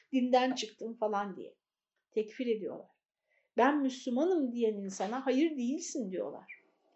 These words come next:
Halbuki Efendimizin hayatında sadece Abdullah bin Übey ile ilişkileri. Defalarca Hazreti Ömer, "Şunu artık ortadan kaldıralım ya Resulallah." demesine rağmen, "Hayır." diyor, "Sen," diyor, "Muhammed kendisine inananları öldürüyor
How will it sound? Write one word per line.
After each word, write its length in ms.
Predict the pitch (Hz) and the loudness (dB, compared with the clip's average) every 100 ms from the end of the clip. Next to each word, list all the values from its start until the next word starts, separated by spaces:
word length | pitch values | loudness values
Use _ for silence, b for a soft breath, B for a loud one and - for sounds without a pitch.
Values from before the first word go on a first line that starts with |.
| - | -4
Halbuki 360 | 226 254 269 | -2 -2 -2
Efendimizin 580 | 226 247 254 254 240 240 | 0 0 -2 -2 -4 -6
hayatında 640 | 233 233 226 220 240 240 185 | -6 -8 -8 -8 -8 -6 -6
sadece 480 | - 381 427 311 | 0 2 4 2
Abdullah 500 | 254 254 254 294 311 | 0 -2 -4 -2 -2
bin 80 | 262 | -4
Übey 240 | 240 254 311 | -4 -2 0
ile 120 | 254 | -2
ilişkileri. 580 | 214 196 - 175 160 - B B B - | -4 -8 -8 -10 -14 -16 B B B 12
Defalarca 800 | 254 254 330 330 381 453 349 320 | 12 12 8 8 6 4 4 2
Hazreti 380 | 302 294 294 285 | 0 -2 -2 -2
Ömer, 320 | 277 294 349 - | -2 -4 -8 -12
"Şunu 460 | - 381 392 370 277 | 0 4 4 2 2
artık 300 | 349 - - | 2 0 0
ortadan 440 | 302 302 359 349 | 0 0 0 0
kaldıralım 560 | - 311 311 330 349 381 | 0 0 2 2 0 0
ya 200 | 302 311 | -2 -2
Resulallah." 580 | 311 - 247 226 220 226 | -4 -4 0 0 2 2
demesine 460 | 254 277 - 339 | 0 -2 0 2
rağmen, 360 | 311 208 180 - - B B B B | 4 2 0 -10 -16 B B B B
"Hayır." 480 | - 233 294 349 302 | 0 2 4 2 2
diyor, 160 | 285 214 | 0 0
"Sen," 320 | - 262 262 | 0 -2 0
diyor, 120 | 269 | 0
"Muhammed 540 | 262 254 262 262 262 - | 0 2 2 2 0 2
kendisine 460 | 254 254 254 277 | 2 2 -2 -2
inananları 640 | 247 262 254 254 254 254 269 | 0 0 0 -2 -2 0 2
öldürüyor 760 | 254 240 262 311 415 370 339 | 2 2 2 4 6 4 2